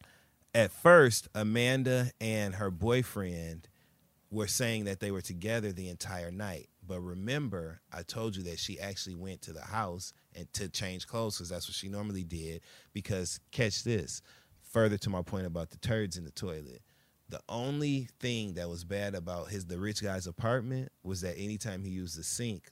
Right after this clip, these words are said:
the floors would flood up. So they couldn't, like, use the bathroom in this apartment until they got,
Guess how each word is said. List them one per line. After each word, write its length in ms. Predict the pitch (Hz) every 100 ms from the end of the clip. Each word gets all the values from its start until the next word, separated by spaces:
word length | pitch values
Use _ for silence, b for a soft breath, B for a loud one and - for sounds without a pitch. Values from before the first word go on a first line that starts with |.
| -
the 140 | 78
floors 500 | - - 117 107 98
would 160 | 85 78
flood 380 | - 95 80 82
up. 280 | 69 - - B B
So 220 | - 95
they 140 | 95
couldn't, 380 | 98 - 104 90
like, 240 | 90 90 -
use 160 | 85
the 80 | -
bathroom 400 | 82 98 95 92
in 80 | 85
this 140 | 78
apartment 420 | - - 98 87 82
until 220 | 80 85
they 60 |
got, 180 | 80 80